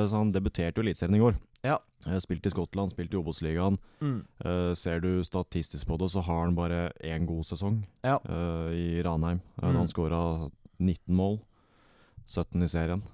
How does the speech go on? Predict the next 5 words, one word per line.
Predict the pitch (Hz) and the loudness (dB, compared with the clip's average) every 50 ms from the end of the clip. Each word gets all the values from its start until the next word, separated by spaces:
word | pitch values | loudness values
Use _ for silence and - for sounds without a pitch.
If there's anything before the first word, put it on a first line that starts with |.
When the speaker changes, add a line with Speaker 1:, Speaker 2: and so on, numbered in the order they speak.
| - - - - - | -18 -20 -12 -6 -2
Speaker 1:
Eh, | 95 92 92 90 90 87 87 87 85 82 82 82 85 - - _ _ _ _ _ _ _ _ _ _ _ _ _ _ - - | 0 2 2 2 2 2 2 2 2 0 0 -2 -4 -6 -10 _ _ _ _ _ _ _ _ _ _ _ _ _ _ -4 0
men | - 104 | 4 4
det | 107 101 | 6 6
her, | 104 107 110 | 6 6 6
altså, | 104 101 | 6 6